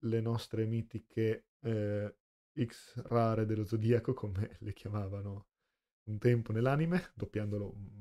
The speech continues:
malissimo, vabbè, questo è un altro discorso, e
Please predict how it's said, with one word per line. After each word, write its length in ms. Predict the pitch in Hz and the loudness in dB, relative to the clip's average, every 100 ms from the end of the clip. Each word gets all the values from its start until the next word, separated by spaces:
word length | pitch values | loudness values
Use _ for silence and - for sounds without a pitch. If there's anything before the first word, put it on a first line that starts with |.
| 98 - | -16 -12
malissimo, 460 | 113 107 98 - 98 | -4 -4 -4 -6 0
vabbè, 240 | 120 107 95 | 2 2 -2
questo 220 | 101 107 | -10 -8
è 40 | |
un 60 | 107 | -8
altro 160 | 101 | -4
discorso, 520 | - - 113 107 - - _ _ - _ _ | -4 -2 -4 -4 -6 -10 _ _ -20 _ _
e 480 | - 135 131 131 - | 4 8 8 6 4